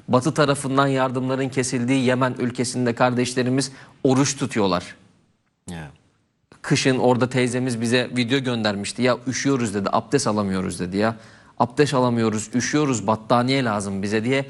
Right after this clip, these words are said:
Speaker 1: haykırışlar var. O yüzden... Maalesef ki ümmet coğrafyalarında, mazlum coğrafyalarda sıkıntılar çok büyük, dertler çok büyük. Bu Ramazan-ı Şerif vesilesiyle,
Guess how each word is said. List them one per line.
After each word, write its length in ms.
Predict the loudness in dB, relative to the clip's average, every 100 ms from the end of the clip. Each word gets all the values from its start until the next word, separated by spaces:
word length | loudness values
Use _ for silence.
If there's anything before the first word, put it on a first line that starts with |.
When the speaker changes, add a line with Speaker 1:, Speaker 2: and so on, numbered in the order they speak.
| -10 -2
Speaker 1:
haykırışlar 680 | 0 2 0 -2 2 2 2
var. 160 | 0 0
O 120 | 0
yüzden... 280 | 2 0 0 -12 -20 -20 -20 _ -6
Maalesef 680 | 2 4 4 2 0 -2
ki 100 | -4 -2
ümmet 380 | 0 0 -2 0
coğrafyalarında, 960 | 0 2 0 -2 0 0 -2 0 0 -2
mazlum 440 | -2 0 2 0 2
coğrafyalarda 680 | 2 2 0 0 0 0 -2
sıkıntılar 640 | -4 -2 -2 0 0 2
çok 260 | 0 -2 -6
büyük, 240 | -6 0
dertler 380 | 0 2 -2 0
çok 300 | -2 0 0
büyük. 240 | -2 -4 -18 -10 0
Bu 100 | 4
Ramazan-ı 540 | 4 2 2 2 0
Şerif 340 | -2 -2 -2 -4
vesilesiyle, 840 | -4 0 0 0 0 0 0